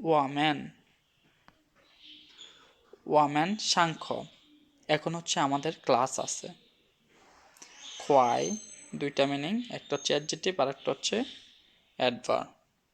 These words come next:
থা পাও, পাওদা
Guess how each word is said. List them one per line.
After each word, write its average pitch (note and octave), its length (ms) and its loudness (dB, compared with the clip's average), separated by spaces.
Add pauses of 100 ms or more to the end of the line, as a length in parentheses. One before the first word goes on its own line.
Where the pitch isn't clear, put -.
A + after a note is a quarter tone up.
(880)
থা D#3+ 200 6
পাও, A#2+ 420 0 (300)
পাওদা C3+ 680 4